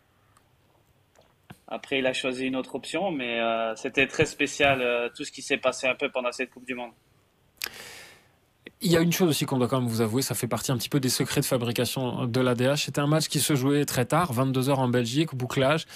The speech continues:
Speaker 2: Euh, il y a toujours des pages sur les adversaires qui, qui partent. Et on avait dû envoyer la page sur les Diables vont jouer contre l'Argentine alors que le match n'était pas fini. Heureusement, les...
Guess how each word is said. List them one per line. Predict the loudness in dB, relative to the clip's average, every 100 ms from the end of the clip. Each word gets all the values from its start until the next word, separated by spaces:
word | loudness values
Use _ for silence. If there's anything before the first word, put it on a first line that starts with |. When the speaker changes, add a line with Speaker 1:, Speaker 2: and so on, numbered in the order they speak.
| -18 -6 0
Speaker 2:
Euh, | 2 4
il | 2
y |
a | 2
toujours | 2
des | 2
pages | 2 0
sur | 0
les | 2
adversaires | 4 2 2 0 -2
qui, | -2 0 2 0
qui | -2 0
partent. | 0 0 -4 -16 -20 -6
Et | 0
on | 4
avait | 4 4
dû | 2 2
envoyer | 4 4 4
la | 4
page | 4 2
sur | 2 0 2
les | 2
Diables | 2 2
vont | 0
jouer | 0
contre | -2 0 0
l'Argentine | 0 -2 0
alors | -2 -2
que |
le | -2
match | -2
n'était | -2 -4
pas | 4 4
fini. | 4 0 0 0 -2 -12 -2 0
Heureusement, | 2 2 2 2
les... | 2 0